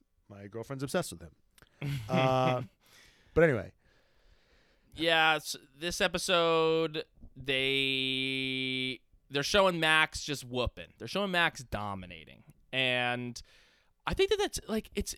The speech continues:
Speaker 2: it's important to remember that because, you know, uh, they're, we, we were just talking about how, like, there's a narrative around this season and, and,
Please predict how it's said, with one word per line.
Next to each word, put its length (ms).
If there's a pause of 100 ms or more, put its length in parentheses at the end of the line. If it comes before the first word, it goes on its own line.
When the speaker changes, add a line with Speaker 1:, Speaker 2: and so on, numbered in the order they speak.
Speaker 2:
it's 280
important 360
to 100
remember 580
that 520 (320)
because, 640 (500)
you 140
know, 460 (180)
uh, 40 (760)
they're, 280 (340)
we, 80 (100)
we 80
were 100
just 160
talking 220
about 160
how, 100
like, 180
there's 200
a 60
narrative 440
around 300
this 140
season 380
and, 420
and, 360